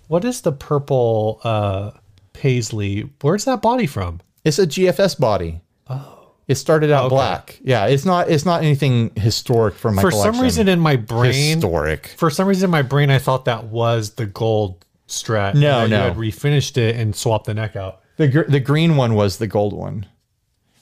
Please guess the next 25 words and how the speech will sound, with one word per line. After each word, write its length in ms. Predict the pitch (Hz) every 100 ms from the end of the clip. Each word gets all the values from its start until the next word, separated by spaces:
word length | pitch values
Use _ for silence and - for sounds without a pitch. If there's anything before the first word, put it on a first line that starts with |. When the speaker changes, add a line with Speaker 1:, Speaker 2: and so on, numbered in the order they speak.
| _ _ -
Speaker 2:
It's, 120 | 113
like, 140 | 135
margarita 480 | 127 131 127 117 110
green. 420 | 104 101 98 95 - _ _ _ _ _ _ _ _ -
I 60 |
keep 240 | - 202 -
telling 260 | 190 220
people 220 | 175 143 123
it's 80 |
green 320 | 113 120 160 131
and 100 | 101
they 80 |
disagree 460 | 101 110 104 - 110
with 120 | -
me. 120 | 95 95
It's 80 |
Speaker 1:
That, 120 | 147 151
Speaker 2:
green. 200 | 214 143
Speaker 1:
you're 80 |
saying 220 | 143 170 151
that's 220 | 156 -
green, 300 | 139 143 127
it's 160 | 110 131
not 180 | 117
gold. 340 | 107 104 87